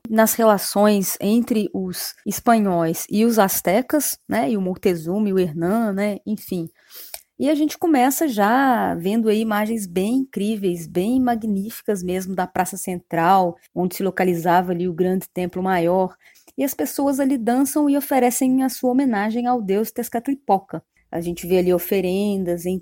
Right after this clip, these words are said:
nas escadas e tal. E a primeira imagem que a gente vê, é, nesse conjunto de cenas é de um homem, é, um homem mesmo, né, de carne e osso, diante ali daquelas caveiras,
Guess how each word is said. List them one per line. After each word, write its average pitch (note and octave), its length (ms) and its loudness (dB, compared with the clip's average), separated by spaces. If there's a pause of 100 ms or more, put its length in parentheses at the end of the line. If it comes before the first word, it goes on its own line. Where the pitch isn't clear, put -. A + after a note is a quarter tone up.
nas F3 160 -4
escadas F3+ 720 -4
e F3 80 -8
tal. F3+ 440 -4 (440)
E A3 80 0
a - 20 4
primeira A#3+ 300 2
imagem A#3 320 0
que A#3 80 -4
a - 20 -4
gente A#3 240 -4
vê, A3 400 2 (260)
é, F3+ 280 -2
nesse F3+ 240 -6
conjunto F#3+ 360 -4
de A#3+ 120 -4
cenas A#3 400 -2
é B3+ 100 2
de B3+ 100 -4
um D4+ 160 -2
homem, G#3 560 0
é, E3 140 -6
um F#3+ 180 0
homem G3+ 280 4
mesmo, F#3+ 340 -4
né, F3+ 120 -4
de - 100 -14
carne F#3+ 240 -6
e A3 60 -2
osso, A3+ 360 -6
diante G3+ 380 -4
ali G3 100 -4
daquelas F#3 380 -6
caveiras, A3+ 800 0